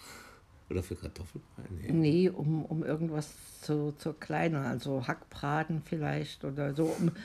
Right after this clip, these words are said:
Speaker 2: um Fleischreste dann zu, durch einen Fleischwolf zu drängen,
Speaker 1: Drehen, und
Speaker 2: genau.
Speaker 1: da hatte man wieder so wie so ein Ragout, ne? Kam, gab's dann anschließend wahrscheinlich.
Speaker 2: Nee,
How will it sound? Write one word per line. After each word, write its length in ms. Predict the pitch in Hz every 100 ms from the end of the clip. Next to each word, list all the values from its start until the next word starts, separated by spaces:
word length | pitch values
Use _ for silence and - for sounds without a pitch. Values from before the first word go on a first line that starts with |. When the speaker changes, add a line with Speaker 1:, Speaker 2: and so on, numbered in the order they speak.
| - -
Speaker 2:
um 220 | 202 190
Fleischreste 960 | 185 - 185 202 202 - 185 233 - 254
dann 260 | - 214 214
zu, 140 | 220
durch 220 | 196 208
einen 80 | 240
Fleischwolf 600 | 233 294 294 180 165 156
zu 140 | - 143
drängen, 220 | - -
Speaker 1:
Drehen, 160 | 104 117
und 60 | 117
Speaker 2:
genau. 120 | 107
Speaker 1:
da 60 | 120
hatte 160 | 123
man 160 | 113 107
wieder 160 | 107
so 80 | 101
wie 80 | 104
so 100 | 101
ein 40 | 98
Ragout, 460 | 92 85 101 80
ne? 160 | 73 117
Kam, 260 | 110 92 64 - - - -
gab's 220 | 87 -
dann 120 | 82
anschließend 560 | 80 78 - 80 - 92
wahrscheinlich. 640 | 85 - - 92 95 - - - - -
Speaker 2:
Nee, 180 | 139